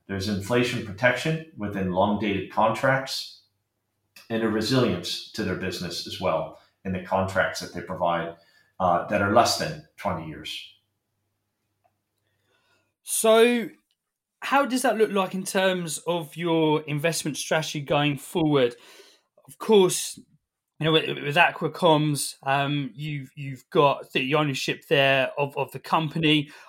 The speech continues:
Speaker 2: I mean, do you see, uh, the investment trust starting to look out to taking, you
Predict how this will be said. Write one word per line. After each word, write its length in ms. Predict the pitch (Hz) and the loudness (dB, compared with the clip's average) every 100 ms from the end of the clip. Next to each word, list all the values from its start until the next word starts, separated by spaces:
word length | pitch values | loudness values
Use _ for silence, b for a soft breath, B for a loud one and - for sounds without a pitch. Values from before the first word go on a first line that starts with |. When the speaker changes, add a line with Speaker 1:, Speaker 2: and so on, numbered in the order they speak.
| B | B
Speaker 2:
I 60 | |
mean, 200 | 151 165 147 | -2 -2 -4
do 100 | 214 | -2
you 560 | 220 202 196 190 180 | -2 0 0 -2 -6
see, 640 | 147 - 214 185 175 160 147 b b b - | -8 -6 -4 -4 -6 -8 -10 b b b -6
uh, 180 | 139 156 143 | -2 -2 -4
the 640 | 180 170 160 156 151 147 113 98 - - _ _ - | -6 -4 -4 -6 -6 -8 -10 -16 -20 -20 _ _ -6
investment 440 | 156 185 - 139 | -2 -2 -2 -6
trust 340 | - 180 147 - | 0 2 2 -4
starting 420 | - 185 170 165 | 0 0 0 -4
to 100 | 147 | -8
look 320 | 165 170 160 | -2 -2 0
out 400 | 185 165 151 131 | 4 4 4 0
to 120 | - 151 | -8 -8
taking, 800 | - 170 160 156 175 156 147 | -2 0 -2 -2 0 2 2
you 40 | 147 | 0